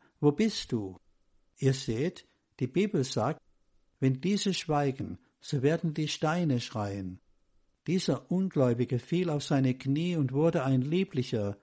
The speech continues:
liebender Christ, weil Gott in seinem Universum ausrief, „Ich bin der Schöpfer,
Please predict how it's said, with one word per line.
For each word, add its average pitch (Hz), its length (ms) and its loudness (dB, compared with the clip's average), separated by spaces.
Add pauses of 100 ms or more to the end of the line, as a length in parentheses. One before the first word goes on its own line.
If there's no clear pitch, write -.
(160)
liebender 175 540 2
Christ, - 500 -6 (400)
weil 110 220 0
Gott 180 320 -2
in 156 100 2
seinem 170 480 0
Universum 156 640 2
ausrief, 151 640 -4 (640)
„Ich 202 320 2
bin 202 160 4
der 160 140 4
Schöpfer, 175 640 0